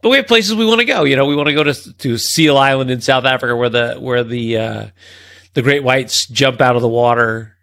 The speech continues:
Uh, you know, we wanna go to Camp Leakey, uh, and see orangutans and, uh, Komodo. A lot of spots. He wants to sail into Sydney Harbor.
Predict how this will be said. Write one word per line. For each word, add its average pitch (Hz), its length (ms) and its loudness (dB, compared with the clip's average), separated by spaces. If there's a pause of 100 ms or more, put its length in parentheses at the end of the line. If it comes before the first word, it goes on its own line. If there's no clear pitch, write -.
(360)
Uh, 113 340 0
you 131 160 -8
know, 117 140 -4
we 123 80 -4
wanna 127 180 -2
go 123 100 4
to 123 120 0
Camp 135 360 0
Leakey, 123 680 -2 (1200)
uh, 139 260 -14 (260)
and 110 220 -4
see 120 380 0
orangutans 117 1200 -2
and, 107 420 -6
uh, 104 200 -4
Komodo. 113 1000 0 (720)
A - 20 -8
lot 214 160 0
of 175 60 -2
spots. 131 340 0
He 165 100 0
wants 156 240 0
to 135 80 -6
sail 131 380 2
into 113 800 -2
Sydney 123 380 0
Harbor. 104 720 -2